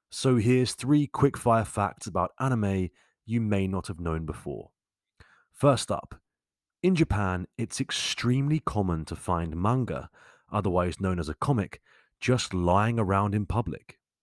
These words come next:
It's perfectly normal, once you're finished with a piece of manga, to just leave it out in the open for someone else to pick up,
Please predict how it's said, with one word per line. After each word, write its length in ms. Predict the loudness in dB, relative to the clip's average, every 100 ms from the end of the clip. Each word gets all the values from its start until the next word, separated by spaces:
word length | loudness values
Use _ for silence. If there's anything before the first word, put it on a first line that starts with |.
| _ -8
It's 120 | -8
perfectly 640 | -2 0 2 2 0 2 2
normal, 500 | 6 4 4 -2 -4
once 400 | -2 -2 -2 -2
you're 100 | -2
finished 540 | -2 -2 2 2 -2
with 100 | -4
a 40 | -4
piece 340 | -2 -4 -4
of 100 | -4
manga, 460 | 0 0 2 0 -2 -12 -20 -20 _ _
to 100 | -2
just 220 | 0 0
leave 300 | 0 2 2
it 120 | 0 2
out 280 | 2 2
in 60 | 0
the 140 | 2
open 320 | 4 2 0 0
for 120 | -2
someone 420 | 0 0 2 2
else 220 | 2 -2
to 100 | -6
pick 300 | -2 -2 0
up, 280 | 0 -2 -10